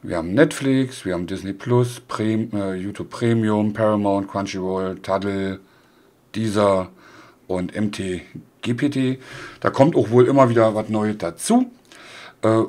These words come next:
vielleicht kommt auch noch, äh, Apple T V dazu oder Spotify, äh,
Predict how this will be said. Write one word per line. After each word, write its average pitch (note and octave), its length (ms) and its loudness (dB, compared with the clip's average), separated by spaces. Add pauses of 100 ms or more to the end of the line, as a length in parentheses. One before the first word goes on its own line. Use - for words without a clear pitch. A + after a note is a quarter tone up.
(1000)
vielleicht A2 360 -2
kommt A2 280 -2
auch G2+ 160 -4
noch, G2 400 -4
äh, F#2+ 180 -6
Apple E3+ 220 2
T D#3+ 120 0
V C#3 280 4
dazu B2 960 2
oder G2+ 320 -4
Spotify, A2 1040 0
äh, G2 480 -6